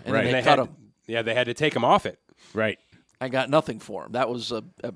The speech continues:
Speaker 1: a horribly
Speaker 3: So it didn't
Speaker 1: weird
Speaker 3: go well.
Speaker 1: decision. Yeah.
Speaker 3: <laughs> Here's,
Speaker 2: Chi-
Speaker 3: here
Speaker 2: Chicago, nobody. Cincinnati,
Speaker 3: Yeah, here's the one.
Speaker 2: A J Green.
Speaker 3: Here's the one that we really can debate here, guys.
Speaker 2: Eighteen and a half million, wide receiver.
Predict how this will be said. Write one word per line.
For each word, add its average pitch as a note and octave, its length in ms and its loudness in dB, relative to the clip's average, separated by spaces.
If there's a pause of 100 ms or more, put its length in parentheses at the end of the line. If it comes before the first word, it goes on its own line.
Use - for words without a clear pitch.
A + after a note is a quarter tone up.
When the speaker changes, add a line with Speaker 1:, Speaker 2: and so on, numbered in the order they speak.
(100)
Speaker 1:
a A2+ 80 -8
horribly B2+ 760 0
Speaker 3:
So A2+ 140 -2
it G#2+ 80 -2
didn't E3+ 220 4
Speaker 1:
weird C3+ 40 2
Speaker 3:
go C#3 100 6
well. A#2 180 0
Speaker 1:
decision. G2 400 -6 (100)
Yeah. A3 280 -2
Speaker 3:
<laughs> - 40 -6 (1700)
Here's, D#3+ 180 2
Speaker 2:
Chi- - 60 -20 (140)
Speaker 3:
here D#3 120 4
Speaker 2:
Chicago, F3 440 8
nobody. E3 580 6
Cincinnati, G#3+ 720 6
Speaker 3:
Yeah, C3+ 120 2
here's D#3 260 4
the - 120 8
one. G#2+ 100 6
Speaker 2:
A F2+ 40 2
J G#3 200 8
Green. D3 560 0
Speaker 3:
Here's C#3+ 180 -2
the D3+ 80 2
one C3 140 2
that A#2 100 -2
we A2+ 100 2
really A#2 220 2
can G#2+ 140 -8
debate F#2 320 -8
here, E2 120 -14
guys. D#2 460 -16
Speaker 2:
Eighteen G3+ 500 2
and F#3 120 2
a F3+ 40 4
half E3 260 2
million, D3 420 4
wide D3+ 340 4
receiver. C3 880 2